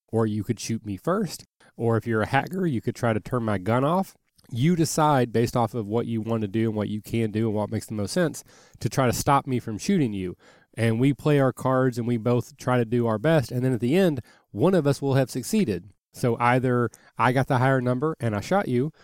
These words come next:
or you got the higher number and I didn't shoot you based off of what you did,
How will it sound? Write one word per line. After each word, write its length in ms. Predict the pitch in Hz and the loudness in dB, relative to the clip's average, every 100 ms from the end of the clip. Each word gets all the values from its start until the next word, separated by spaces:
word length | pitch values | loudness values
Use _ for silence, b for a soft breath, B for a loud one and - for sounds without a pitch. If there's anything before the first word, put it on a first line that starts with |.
| b - | b -4
or 120 | 120 | 0
you 160 | 147 196 | 2 2
got 160 | 160 | 2
the 120 | 135 | 2
higher 220 | 113 127 120 | 2 2 2
number 360 | 117 120 143 | -2 -2 -4
and 460 | - 123 123 120 117 | -2 0 0 0 -4
I 120 | 117 117 | -2 0
didn't 280 | 160 190 | 0 0
shoot 220 | - 139 123 | -6 -8 -4
you 240 | 123 123 - - | -4 -4 -8 0
based 260 | 135 131 | 2 2
off 180 | 135 120 | 0 -2
of 100 | 120 | -2
what 180 | 113 113 | -2 -2
you 100 | 117 | 0
did, 220 | 180 160 | 2 0